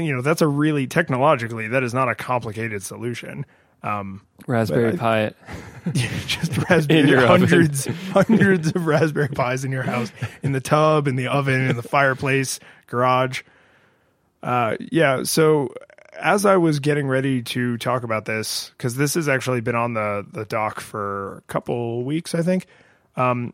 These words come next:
Speaker 1: I just happened to flip by an article today in my few minutes of downtime this afternoon on Gizmodo about how this, uh, guy who happens to be a very successful security developer was in a hotel, and he was like, "Oh, neat.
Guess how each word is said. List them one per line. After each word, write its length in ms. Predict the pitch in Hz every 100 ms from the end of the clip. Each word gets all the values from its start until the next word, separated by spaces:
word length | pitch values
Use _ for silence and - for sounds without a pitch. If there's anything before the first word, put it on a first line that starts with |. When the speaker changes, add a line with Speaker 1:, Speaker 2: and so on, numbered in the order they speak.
| -
Speaker 1:
I 160 | 131 139
just 220 | 139 151
happened 300 | 135 135 143
to 220 | 139 123 117
flip 220 | - 135
by 220 | 131 123
an 80 | 123
article 380 | 123 120 117 123
today 360 | - 113 120 135
in 260 | 131 120
my 180 | 113 117
few 200 | - 120
minutes 300 | 120 117 -
of 120 | 113
downtime 460 | 113 117 117 117 117
this 160 | 113
afternoon 640 | 113 110 117 113 113 117 117 - _ _ _
on 260 | 117 117 117
Gizmodo 800 | 123 120 170 175 120 120 139 - _ _ _ -
about 580 | 120 117 117 120 120 -
how 160 | - 131
this, 420 | 127 120 - - -
uh, 180 | 123 113
guy 360 | 131 131 131
who 80 | 117
happens 400 | 127 123 131 120
to 100 | 127
be 380 | 120 123 117 110 _ _ _
a 140 | 113
very 420 | 113 123 123 120 120
successful 640 | 127 - 131 120 - 113
security 480 | - - 156 156 131
developer 640 | 120 117 113 113 117 117 113 _ _ _ _ _ _ -
was 220 | 127 120
in 200 | 127 127
a 80 | 117
hotel, 460 | 123 123 175 170
and 100 | 143
he 60 | 147
was 140 | 147
like, 180 | 165 160 -
"Oh, 140 | 233
neat. 360 | 220 233 131